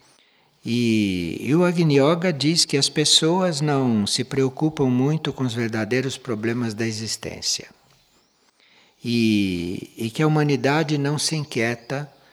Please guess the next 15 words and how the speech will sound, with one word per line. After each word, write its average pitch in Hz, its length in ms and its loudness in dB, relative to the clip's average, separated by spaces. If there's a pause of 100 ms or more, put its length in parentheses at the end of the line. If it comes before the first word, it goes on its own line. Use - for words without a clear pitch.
(480)
pelos 120 340 0
problemas 120 560 -2
existenciais, 117 1080 -4
que - 160 -12
a 107 40 -6
humanidade 131 680 0
se - 180 0
inquieta 151 480 -2
por 127 160 -10
coisas 113 400 -4
triviais, 117 640 -2
corriqueiras 120 800 -2
e 117 80 -6
sem 123 260 0
importância. - 840 -4